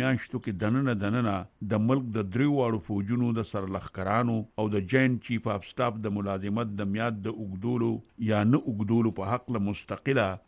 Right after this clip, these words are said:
قانون سازي وکړي. په اوومه جنوري د پاکستان پارلیمان په ډیره جلدبازۍ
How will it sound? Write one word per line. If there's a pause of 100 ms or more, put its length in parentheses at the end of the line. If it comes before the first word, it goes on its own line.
قانون
سازي
وکړي. (300)
په
اوومه
جنوري
د
پاکستان (100)
پارلیمان
په
ډیره (100)
جلدبازۍ